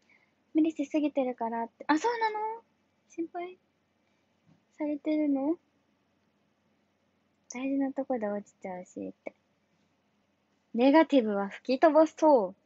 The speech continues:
<laughs> そう。ポジティブに考えたらきっと気持ちも。やけになりそう。えー、なんで？そこまで。内容は全然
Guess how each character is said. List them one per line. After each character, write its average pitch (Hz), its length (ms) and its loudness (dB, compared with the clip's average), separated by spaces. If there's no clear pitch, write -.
<laughs> 294 480 -2
そ 208 60 -20
う。 190 160 -20
ポ 294 140 2
ジ 269 140 4
テ 214 120 -8
ィ 202 60 -6
ブ 196 80 -8
に 185 260 -10
考 226 100 -8
え 208 80 0
た 185 120 -6
ら 175 120 -10
き - 80 -20
っ - 20 -20
と 196 80 -16
気 - 200 -12
持 202 160 -10
ち 202 160 -16
も。 196 180 -14
や 330 140 2
け 440 120 2
に 349 60 6
な 302 80 8
り 269 80 4
そ 269 80 0
う。 - 40 2
え 320 200 8
ー、 381 60 2
な 381 200 4
ん 392 80 0
で？ 269 220 4
そ 302 160 -4
こ 330 140 -8
ま 370 180 0
で。 262 260 2
内 302 280 4
容 311 140 4
は 294 100 2
全 285 240 4
然 285 280 0